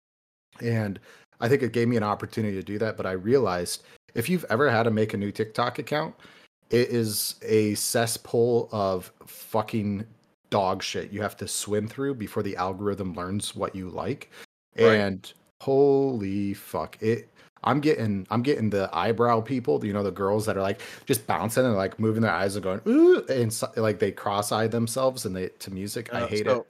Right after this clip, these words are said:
Speaker 2: have you, well, have you got to the part of the algorithm where they're the, um, the A Is, or not A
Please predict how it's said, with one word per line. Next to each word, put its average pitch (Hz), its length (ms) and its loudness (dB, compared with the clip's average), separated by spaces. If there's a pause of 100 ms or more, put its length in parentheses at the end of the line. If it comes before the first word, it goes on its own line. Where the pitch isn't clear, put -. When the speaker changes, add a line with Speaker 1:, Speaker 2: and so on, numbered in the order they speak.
(240)
Speaker 2:
have 127 180 -8
you, 113 160 -16
well, 113 140 0
have 107 100 0
you 127 60 -2
got 131 140 2
to 123 80 -6
the 113 100 0
part 117 220 6
of 107 40 2
the 104 120 4
algorithm 113 500 4
where 107 140 2
they're 101 360 0
the, 92 340 -4
um, 90 380 -6 (300)
the 110 300 2
A 98 260 4
Is, 117 140 0
or 120 100 -4
not 117 140 2
A 98 120 4